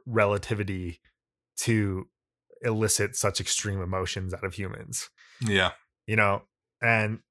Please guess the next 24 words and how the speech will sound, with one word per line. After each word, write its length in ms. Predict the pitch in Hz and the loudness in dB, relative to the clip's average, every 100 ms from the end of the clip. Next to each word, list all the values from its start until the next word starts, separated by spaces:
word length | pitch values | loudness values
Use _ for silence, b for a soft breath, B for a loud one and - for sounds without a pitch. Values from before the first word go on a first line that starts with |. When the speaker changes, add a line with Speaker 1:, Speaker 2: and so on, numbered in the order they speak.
| - | -4
Speaker 1:
that 240 | 123 120 | 4 4
scene 360 | 117 - 123 120 | 4 4 4 4
where 140 | 110 107 | 4 4
they, 160 | 104 | 2
you 160 | 107 101 | 0 -2
know, 140 | 87 | -6
come 200 | 82 104 | -6 -4
back 220 | 98 95 - | 0 -2 -2
from 240 | 101 95 | -6 -6
the, 340 | 90 87 90 - _ - 120 _ | -6 -6 -8 -12 _ -20 -20 _
uh, 340 | 101 90 87 95 | -8 -4 -4 -6
that 260 | 110 104 101 | -2 -2 -2
one 200 | 101 101 | -4 -4
planet, 380 | - 95 92 104 | -6 -6 -4 -2
which, 200 | 113 - | -2 4
by 160 | 131 | 6
the 100 | 131 | 8
way, 240 | 127 120 113 | 8 6 6
I 100 | 107 | 2
wanna 200 | 110 107 | 2 0
point 320 | - 120 110 | 2 2 4
out 300 | 98 92 92 B B B B _ _ _ _ _ _ _ _ _ - | 4 2 -2 B B B B _ _ _ _ _ _ _ _ _ -4
was, 560 | 113 117 107 104 95 - | 4 6 8 4 0 0
uh, 400 | 107 98 92 | 2 2 2